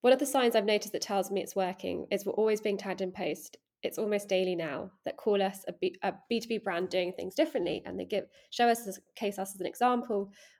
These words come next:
of how to do that. You certainly get the first mover advantage if you are brave and bold, trying to do things differently, whether that be making the jump from the M Q L model, running ebooks and content,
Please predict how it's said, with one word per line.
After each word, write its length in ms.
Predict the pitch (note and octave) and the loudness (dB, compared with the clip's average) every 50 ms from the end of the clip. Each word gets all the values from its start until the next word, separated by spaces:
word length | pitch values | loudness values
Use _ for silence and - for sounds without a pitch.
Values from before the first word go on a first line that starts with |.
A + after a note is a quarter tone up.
| _ - | _ -14
of 80 | G3+ - | -12 -6
how 160 | - G3+ F3+ | -4 -4 -4
to 120 | F3+ - - | -4 -6 -4
do 140 | F3+ F#3 - | -4 -4 -2
that. 180 | C#2 - - - _ _ _ - _ _ _ _ _ _ _ | -4 -8 -8 -10 _ _ _ -20 _ _ _ _ _ _ _
You 100 | A3 A3+ | -4 2
certainly 360 | - C#4 C#4 D#4 D4+ D#4 E4 | 6 6 6 6 6 4 4
get 120 | E4 - - | 4 4 2
the 80 | B3 | 4
first 300 | B3+ - B3 A#3+ A#3+ - | 4 6 6 6 4 4
mover 200 | A3+ G#3+ F#3+ G3+ | 2 2 4 4
advantage 500 | G3+ G3+ G3+ F#3+ F#3+ F#3+ - - D3+ - | 2 4 2 0 0 -2 -2 -6 -6 -6
if 160 | E3+ E3+ E3+ | -8 -8 -4
you 120 | F#3+ F#3+ F#3 | 0 0 0
are 60 | F3+ | 0
brave 280 | F3+ G3+ G3 F#3+ F#3+ F#3 | 2 2 4 4 4 2
and 140 | F#3 F#3+ | -2 -4
bold, 340 | F#3 E3+ D3+ D3+ E3 E3+ - | -2 0 0 0 -2 -6 -8
trying 240 | - - G3 F3+ G3 | -6 -4 -4 -4 -4
to 80 | - - | -4 -4
do 140 | F3+ F3 | -4 -4
things 240 | F3 - - - F#3 | -4 -4 -8 -10 -10
differently, 480 | - - - - - - - - G3+ _ _ _ | -12 -14 -14 -14 -14 -12 -12 -12 -14 _ _ _
whether 220 | G3+ A#3 A#3 A#3 | 4 4 6 6
that 180 | A3 A#3+ - - | 4 2 2 2
be 100 | A3+ G#3 | -2 0
making 280 | G3+ G#3 G3+ G3 G#3 | 2 0 0 0 -2
the 60 | G3+ F#3+ | -4 -2
jump 280 | G3 G3 F#3+ F3+ - | -2 -2 -2 -2 -4
from 120 | - F#3 F#3+ | -6 -4 0
the 100 | F#3 F#3+ | 2 2
M 120 | G3+ G#3 | 0 0
Q 120 | G3 G3+ G3 | -2 -2 -2
L 100 | G3 F#3+ | -2 0
model, 460 | F#3 F3+ F3 F3 F3 F3+ F#3+ F#3 F#3+ - | -2 -2 -2 -2 -4 -4 -6 -8 -8 -2
running 240 | G#3 G#3 G#3 G#3 F#3+ | -2 0 0 0 0
ebooks 400 | - G#3 G3+ F#3 F#3+ G3 - - | 0 -2 0 0 -2 -2 -2 -8
and 100 | G3 F#3+ | -10 -10
content, 400 | - - F#3+ F#3+ F#3+ - - | -6 -6 -8 -8 -6 -10 -12